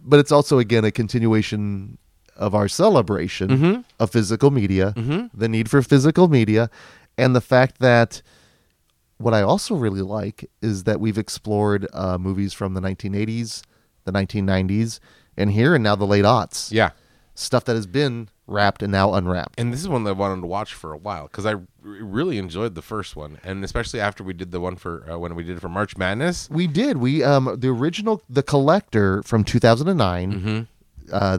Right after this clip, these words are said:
Speaker 1: actually was a contender in two thousand nineteen's Into the Mouth of March Madness. It went up against House of the Devil.
Speaker 2: Mm-hmm.
Speaker 1: And I'm trying to remember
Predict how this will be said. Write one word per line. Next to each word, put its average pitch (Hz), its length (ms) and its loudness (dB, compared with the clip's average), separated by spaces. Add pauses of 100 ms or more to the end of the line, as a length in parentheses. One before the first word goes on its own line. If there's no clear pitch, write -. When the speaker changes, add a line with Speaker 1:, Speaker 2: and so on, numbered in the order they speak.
Speaker 1:
actually 113 320 2
was 113 220 4
a 135 40 -2
contender 123 460 0
in 104 560 2
two 123 120 -4
thousand 120 260 2
nineteen's 110 360 0
Into 104 240 -4
the 107 80 -10
Mouth 104 200 0
of 107 60 0
March 101 220 0
Madness. 101 360 0 (520)
It 113 40 -10
went 170 140 -2
up - 100 -2
against 160 300 -2
House 147 340 -2
of 117 260 -4
the 127 80 -2
Devil. 117 580 -2
Speaker 2:
Mm-hmm. 110 240 -8
Speaker 1:
And 131 200 -8 (100)
I'm 113 220 2
trying 139 420 0
to 147 60 -2
remember 135 720 4